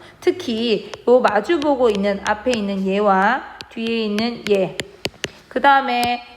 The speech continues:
여기 얘하고 마주보고 있는 건 뭐예요? 얘. 자, 그 다음에 얘하고 위에 있는, 자, 위에 있는 얘하고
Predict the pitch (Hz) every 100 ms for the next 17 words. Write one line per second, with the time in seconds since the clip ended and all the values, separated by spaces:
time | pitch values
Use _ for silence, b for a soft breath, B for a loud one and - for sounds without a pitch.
0 | - 220 208 208 220 269 359 - 208 208
1 | 220 233 202 165 190 190 262 226 202 190
2 | 185 180 175 180 190 - - 190 175 -
3 | - - - - - - - B B 247
4 | 247 294 285 269 277 311 339 - 208 220
5 | 214 190 180 185 - _ - 202 247 269
6 | 214 196 196 214 294 - - _ - -
7 | _ - - - - - - 190 208 240
8 | 226 208 196 196 190 175 208 185 -